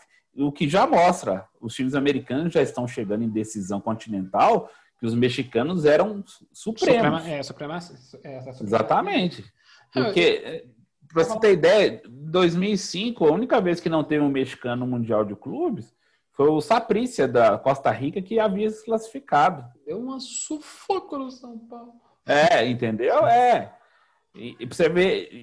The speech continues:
Speaker 1: e pra você ver que nesses anos todos, então, eu até, eu tinha postado no Twitter, até comentei com você mesmo, assim, e com alguns amigos,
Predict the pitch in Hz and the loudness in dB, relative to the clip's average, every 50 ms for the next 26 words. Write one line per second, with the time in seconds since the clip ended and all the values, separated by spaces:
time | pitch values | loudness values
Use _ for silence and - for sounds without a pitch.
0 | - - 156 143 - - 185 170 165 180 185 185 208 196 202 196 - 208 185 185 | -16 -14 -12 -12 -4 -2 -2 0 2 0 0 0 0 0 0 -2 -2 -2 0 0
1 | 180 226 226 - - 175 160 156 151 160 147 139 143 190 233 294 320 262 - - | 0 0 -4 -2 2 4 4 4 2 -2 -4 -2 0 2 4 4 4 2 2 0
2 | 135 139 147 143 135 131 127 123 127 170 208 233 226 185 185 - 160 139 131 - | 2 2 4 4 2 0 -2 -2 -2 -2 0 0 0 -2 -4 -4 -6 -6 -4 -4
3 | 123 117 - 131 117 120 - 123 127 127 - 131 139 - 147 143 127 120 110 - | -6 -4 -2 -2 -2 -2 -2 -6 -6 -4 -4 -6 -4 -4 -4 -4 -4 -4 -4 -6
4 | 117 120 127 117 110 101 101 - - 110 104 104 104 107 104 107 95 92 - - | -8 -6 -6 -4 -4 -4 -4 -4 -6 -6 -4 -4 -4 -4 -4 -6 -8 -10 -10 -12
5 | 175 320 349 - _ _ _ _ _ _ _ _ 110 - 117 113 110 117 113 110 | -12 -12 -14 -16 _ _ _ _ _ _ _ _ -4 -2 0 0 0 0 0 0
6 | 117 104 98 104 131 190 262 - | 0 0 0 -2 -2 -2 -2 -4